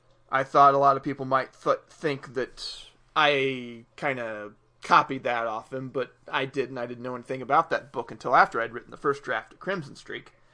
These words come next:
And the book also included several appendices, appendices where we put different, we,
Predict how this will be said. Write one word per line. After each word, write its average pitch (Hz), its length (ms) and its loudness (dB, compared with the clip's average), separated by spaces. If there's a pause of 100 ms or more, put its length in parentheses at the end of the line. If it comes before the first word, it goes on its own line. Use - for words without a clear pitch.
(500)
And 139 360 -2
the 139 220 -4
book 151 220 -2
also 143 300 2
included 127 420 -6
several 131 360 2
appendices, 127 720 -6 (140)
appendices 131 720 -6
where 123 320 -2 (480)
we 135 400 -4
put 143 340 0
different, 139 600 -6 (200)
we, 143 140 -6